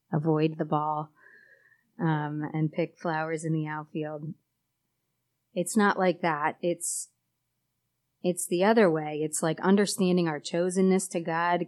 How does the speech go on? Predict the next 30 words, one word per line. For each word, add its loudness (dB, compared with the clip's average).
creates -6
kind -6
of -8
this 0
well -2
of -6
desire -6
to -8
let -8
other -2
people -4
know -10
how -8
chosen -4
they -2
are -4
too. -6
So -4
belonging 6
to -2
God 0
calls -4
us -2
into 0
a -8
life -10
of -10
inclusion, -6
not -6
exclusion. -8